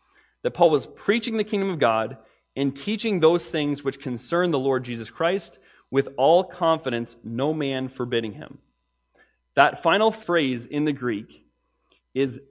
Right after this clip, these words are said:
meta pas parousia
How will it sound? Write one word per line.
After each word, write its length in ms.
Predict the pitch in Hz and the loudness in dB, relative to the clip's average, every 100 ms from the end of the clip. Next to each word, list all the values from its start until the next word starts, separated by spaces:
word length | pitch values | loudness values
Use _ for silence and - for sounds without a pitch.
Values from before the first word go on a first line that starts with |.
| _ _ - | _ _ -8
meta 580 | 113 147 180 202 196 196 | -2 0 0 0 -2 -4
pas 500 | - 160 151 160 - - _ _ _ _ | -4 0 2 0 -8 -20 _ _ _ _
parousia 760 | 165 156 135 - 190 180 185 | -2 0 -2 -4 0 0 -2